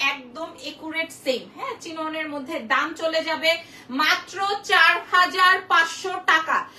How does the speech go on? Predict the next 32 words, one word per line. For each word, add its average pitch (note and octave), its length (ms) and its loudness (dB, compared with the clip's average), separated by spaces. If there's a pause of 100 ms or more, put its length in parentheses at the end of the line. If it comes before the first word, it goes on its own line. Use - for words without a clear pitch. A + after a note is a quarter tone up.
(160)
এটার F#4+ 420 4
দাম F#4 260 6
বেশি E4 260 -2
ছিল, F#4 200 0
আমি F4 220 4
কমিয়ে E4 360 -2
বললাম, B3 320 2
আমার D4+ 340 4
মনে D#4 260 -2
হতে D#4+ 280 -4
পারে। D4 340 0 (420)
পরে D#4+ 280 2
দেখলাম E4 520 -4
যে D#4 200 -2
হার্টের D4 420 0
সমস্যা, C4 460 -4
আমার C4+ 500 -2
এমন D4 260 -2
হতো, D4 340 -6
পরে C4+ 200 -4
দেখলাম C4 300 -6
হার্টের B3 280 -6
সমস্যা। C4 540 -6 (520)
আ, B3 560 6
ওরে B3+ 180 2
বাবা A#3 260 0
রে, B3+ 380 -2 (340)
আল্লাহ A3 500 -2
মাফ G#3+ 340 -8
করো। G#3+ 380 -8 (540)
যাক, C#4+ 360 0
আ, A3 360 -2